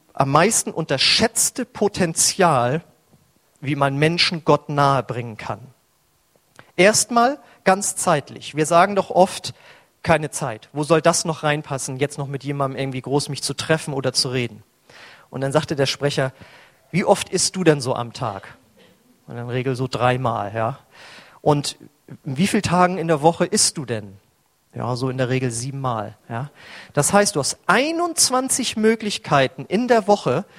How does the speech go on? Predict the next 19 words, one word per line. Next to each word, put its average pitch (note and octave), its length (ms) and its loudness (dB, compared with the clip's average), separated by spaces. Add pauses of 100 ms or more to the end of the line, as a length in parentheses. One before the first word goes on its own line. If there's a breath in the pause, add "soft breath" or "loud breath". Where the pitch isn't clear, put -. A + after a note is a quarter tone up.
(220 loud breath)
wo F3+ 120 0
du F3+ 120 0
sowieso D#3+ 720 0
Zeit A3+ 480 0
reserviert C#3 720 2
hast, - 440 -4 (120)
zu - 180 -2
essen, D3 420 -2 (640 soft breath)
da F3+ 260 4
einfach F3+ 440 -8
jemanden D#3+ 560 -4
mit D3+ 200 -8 (140)
einzuladen. A#2 920 -4 (800)
Es - 120 -18
muss C#3+ 140 0
ja D3+ 60 4
nicht C#3 180 -2
Montagmorgen D3+ 800 2
sein, A#3 360 2